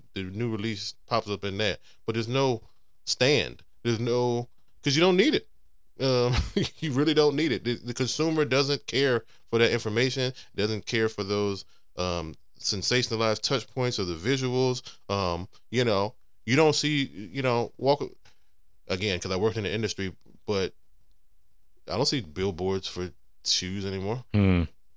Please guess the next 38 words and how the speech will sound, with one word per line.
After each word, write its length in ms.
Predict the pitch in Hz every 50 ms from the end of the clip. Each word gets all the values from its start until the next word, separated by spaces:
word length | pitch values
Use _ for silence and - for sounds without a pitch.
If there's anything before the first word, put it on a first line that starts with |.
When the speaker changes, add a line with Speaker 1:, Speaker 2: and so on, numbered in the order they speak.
| - - - -
Speaker 1:
You 100 | 95 95
used 360 | 92 92 92 107 165 - - -
to. 140 | 143 160 - - - - - - - - - - - -
Yeah, 200 | - 110 117 120 - - - 64 - - - - - - -
but 260 | 92 95 90 85 - - - - - - - - -
again, 380 | 98 - - 120 143 127 90 - - 92
the 100 | 90 98
way 140 | 92 110 127
you 160 | 127 120 120
communicated, 580 | - - 110 123 143 151 135 - 113 101 95 82
the 80 | 92 90
way 140 | 98 117
you 140 | 123 123 123
advertised, 540 | 131 143 139 127 - 104 98 90 90 87 -
it 140 | 64 101 -
changed. 400 | - 113 135 165 123 - - - - - - - -
So 340 | - 120 110 104 101 - - - - - -
therefore, 720 | 95 110 143 143 - - - 196 - 285 180 127 131 147 - - - - - - - - - - - - - - - - - -
what 160 | 85 104 120
do 60 | 123 135
you 100 | 147 151
need 240 | 151 160 175 165
the 80 | 165 180
retailer 520 | 170 196 220 233 - 220 185 156 143 135
for? 300 | 127 - - 104 76 - - - - -
Um, 280 | 123 127 120 113 110
because 260 | 123 120 - 135 120
if 60 | 120 127
you're 80 | 147
gonna 140 | 165 160 143
go, 220 | 131 143 143 139 - - - - - -
and 120 | - 147 147
especially 480 | 139 - - 214 269 - 208 180 165
if 120 | 156 147 -
everything 420 | 143 156 151 147 147 156 151 147
was, 200 | 147 139 135 131 - - - - - - - - - - - - -
everything 540 | - 113 135 160 - 165 160 160 156 151 143 - -
is 200 | - 139 127 113